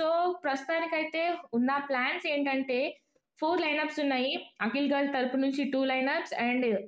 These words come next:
టీఎఫ్ఐ ఇందిరా గారి తరపు నుంచి two lineups ఉన్నాయి. And if complete ఈ ఫోర్ lineups వచ్చేసి ఇప్పుడు gaming house కి వెళ్ళబోతున్నారు. Not today. గేమింగ్ హౌస్ అనేది, ఆ, ఈ రోజు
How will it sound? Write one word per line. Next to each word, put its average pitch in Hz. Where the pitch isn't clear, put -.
టీఎఫ్ఐ 247
ఇందిరా 240
గారి 262
తరపు 247
నుంచి 254
two 277
lineups 247
ఉన్నాయి. 247
And 226
if 226
complete 320
ఈ 330
ఫోర్ 294
lineups 285
వచ్చేసి 277
ఇప్పుడు 277
gaming 240
house 254
కి 277
వెళ్ళబోతున్నారు. 226
Not 254
today. 294
గేమింగ్ 269
హౌస్ 285
అనేది, 262
ఆ, 214
ఈ 226
రోజు 247